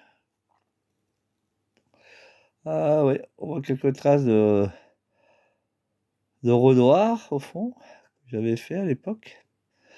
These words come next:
C'est un moteur que j'avais fait, hein. Ah. Voilà.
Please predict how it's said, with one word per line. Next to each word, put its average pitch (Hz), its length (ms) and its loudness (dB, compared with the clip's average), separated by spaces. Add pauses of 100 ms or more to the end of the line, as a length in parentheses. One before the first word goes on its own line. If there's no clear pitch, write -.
(160)
C'est - 80 -4
un 135 60 2
moteur 170 260 2
que 185 80 -6
j'avais 135 300 4
fait, 143 240 -4
hein. 104 100 -6 (4000)
Ah. 107 420 -8 (1800)
Voilà. 104 540 -8